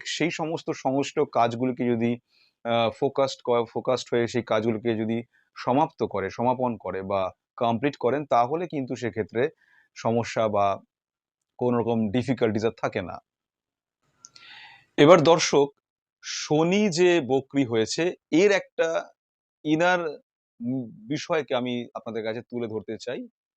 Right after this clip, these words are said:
হয়তো আপনারা এটাতে অবগত থাকতে পারেন অথবা, অথবা আপনারা এই বিষয়টা একটু মনোযোগ দিলেই বুঝতে পারবেন যে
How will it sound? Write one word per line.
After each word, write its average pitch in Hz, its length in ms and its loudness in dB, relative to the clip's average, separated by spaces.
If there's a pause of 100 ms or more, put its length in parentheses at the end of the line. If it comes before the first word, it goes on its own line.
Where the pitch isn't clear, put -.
(140)
হয়তো 175 260 2
আপনারা 175 440 -4
এটাতে 143 800 -6
অবগত 123 460 -8 (100)
থাকতে 131 280 -10
পারেন 131 260 -8
অথবা, 135 480 -10
অথবা 135 460 -6 (460)
আপনারা 127 600 -2 (180)
এই 131 160 -6
বিষয়টা 123 460 -8
একটু 123 260 -10
মনোযোগ 117 460 -10
দিলেই 135 220 -6
বুঝতে 117 320 -12
পারবেন 110 480 -12 (680)
যে 131 400 -2